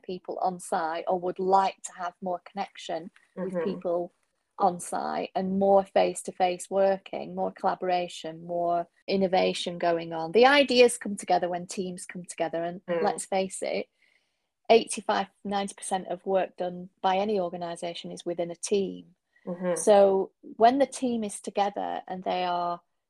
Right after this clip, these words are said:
Speaker 1: coming up with ideas, they are thinking, they are feeding off each other, they are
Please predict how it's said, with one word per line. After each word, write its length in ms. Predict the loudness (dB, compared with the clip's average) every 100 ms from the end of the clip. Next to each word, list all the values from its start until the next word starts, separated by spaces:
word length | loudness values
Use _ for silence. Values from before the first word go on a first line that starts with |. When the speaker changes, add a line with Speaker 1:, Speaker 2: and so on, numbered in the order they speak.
| _
Speaker 1:
coming 300 | -2 -2 0
up 120 | -4
with 140 | -6 -8
ideas, 460 | -8 -6 -8 -6
they 120 | -2
are 120 | -2 -2
thinking, 480 | -2 -4 -6 -10 -6
they 180 | -4 -4
are 300 | -4 -4 -6 _ _ _ _ _ _ 0
feeding 380 | 2 2 2 2
off 200 | 0 0
each 320 | -6 -6 -4
other, 260 | -2 0 0
they 180 | 2 2
are 420 | 2 2 0 -2